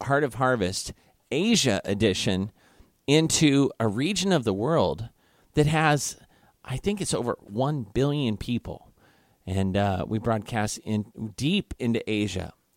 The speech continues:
with a partnership with Trans World Radio. They broadcast our Heart of Harvest program,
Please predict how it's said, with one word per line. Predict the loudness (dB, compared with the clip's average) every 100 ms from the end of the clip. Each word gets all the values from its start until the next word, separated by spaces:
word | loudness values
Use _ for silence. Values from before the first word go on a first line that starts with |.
| -2
with | 0 2
a | 0
partnership | 2 0 0 -4 -4 -6
with | -8
Trans | -4 -2 -2
World | -2 -2
Radio. | -2 -2 -4 -4
They | -4
broadcast | -4 -4 -4 -6 -6 -4
our | -6 -8 _ _ -2
Heart | 0
of | 2
Harvest | 0 0 -2 -6 -12
program, | -2 0 2 0 -4 -4